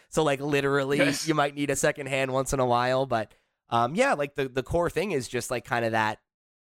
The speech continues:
Speaker 1: that gliding and exploring around the map thing. And it's very simple, but it's one of those games that's, like, easy to pick up, difficult to master.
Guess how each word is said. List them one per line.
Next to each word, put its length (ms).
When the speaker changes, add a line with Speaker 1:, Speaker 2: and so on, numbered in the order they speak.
Speaker 1:
that 180
gliding 500
and 100
exploring 460
around 180
the 80
map 320
thing. 260
And 120
it's 140
very 600
simple, 720
but 280
it's 140
one 140
of 60
those 180
games 300
that's, 180
like, 360
easy 240
to 60
pick 180
up, 160
difficult 340
to 80
master. 720